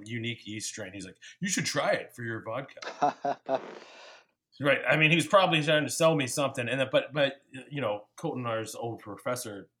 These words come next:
Speaker 1: Tom Shellhammer, was there too, and he, he brought it up to me again later when we were drinking a beer. He's like, "Did you talk to that Norwegian guy?" I'm like, "Uh, no, I don't fully understand what he was talking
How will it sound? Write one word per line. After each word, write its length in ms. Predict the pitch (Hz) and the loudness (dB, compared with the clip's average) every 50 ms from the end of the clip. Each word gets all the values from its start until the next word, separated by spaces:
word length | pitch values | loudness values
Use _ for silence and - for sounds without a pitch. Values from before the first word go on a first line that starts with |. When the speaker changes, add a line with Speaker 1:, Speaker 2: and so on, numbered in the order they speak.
| _ - | _ -10
Speaker 1:
Tom 140 | 127 113 - | -8 -8 -8
Shellhammer, 560 | - 131 123 120 107 107 101 95 92 92 90 | -6 -6 -6 -6 -6 -8 -10 -10 -12 -14 -16
was 120 | 90 - | -16 -16
there 200 | - 87 87 85 - | -16 -16 -16 -16 -14
too, 400 | - - 131 127 107 92 87 82 - _ _ _ _ _ _ _ - | -12 -10 -8 -8 -8 -8 -12 -16 -20 _ _ _ _ _ _ _ -16
and 80 | - | -8
he, 220 | - 139 135 113 101 - _ - | -6 -6 -6 -6 -8 -14 _ -10
he 180 | - 143 156 139 | -6 -4 -4 -4
brought 240 | 117 - 113 107 | -2 -2 -2 -2
it 60 | 101 104 | -2 -4
up 80 | 95 - | -6 -8
to 60 | - 95 | -10 -12
me 140 | 95 92 | -12 -10
again 240 | 90 87 98 95 87 87 | -10 -10 -10 -10 -10 -10
later 220 | 101 110 95 90 | -10 -10 -10 -10
when 120 | 85 82 85 | -14 -16 -18
we 60 | 82 | -20
were 100 | 78 _ | -20 _
drinking 240 | - 98 90 82 _ - | -20 -20 -20 -20 _ -20
a 60 | - _ | -20 _
beer. 200 | - 107 98 82 73 | -14 -14 -12 -14 -14
He's 140 | 78 - - | -16 -20 -20
like, 100 | 80 - _ _ _ _ _ _ | -20 -20 _ _ _ _ _ _
"Did 80 | - 131 | -14 -12
you 40 | 147 | -10
talk 240 | - 196 165 170 - | -8 -8 -8 -8 -8
to 80 | 175 | -8
that 180 | 165 165 156 151 | -8 -8 -6 -6
Norwegian 460 | 165 156 156 156 156 147 - 143 131 | -6 -6 -6 -6 -8 -10 -12 -16 -20
guy?" 80 | 131 117 101 | -20 -20 -18
I'm 60 | 101 | -16
like, 160 | - 80 - _ - _ _ _ _ _ _ _ - | -16 -16 -16 _ -20 _ _ _ _ _ _ _ -14
"Uh, 220 | 101 104 104 107 | -12 -10 -8 -4
no, 180 | 113 123 117 104 | -2 0 0 0
I 80 | 101 | 0
don't 260 | 110 123 117 104 - - | -2 -2 -4 -4 -6 -10
fully 240 | 110 104 107 104 | -10 -10 -8 -8
understand 520 | 95 92 87 80 80 - - 104 92 87 87 | -8 -8 -10 -12 -14 -14 -12 -12 -8 -4 -4
what 100 | 214 - | -4 -4
he 80 | - - | -2 -2
was 140 | 240 190 - | -4 -4 -4
talking 280 | - 71 - - - | -6 -10 -12 -14 -16